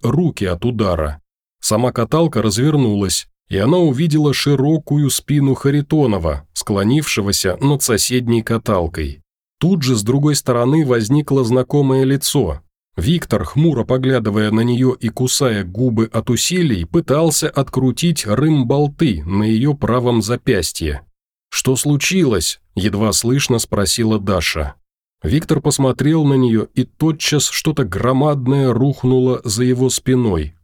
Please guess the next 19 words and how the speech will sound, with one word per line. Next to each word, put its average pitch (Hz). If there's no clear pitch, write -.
отозвавшись 104
оглушительным 127
грохотом 117
и 117
визгом. 87
Виктор 156
упал, 127
но 92
быстро 147
поднялся, 127
возобновляя 104
попытки 151
освободить 120
её. 82
Даша 135
решила 139
не 135
отвлекать 131
его. 78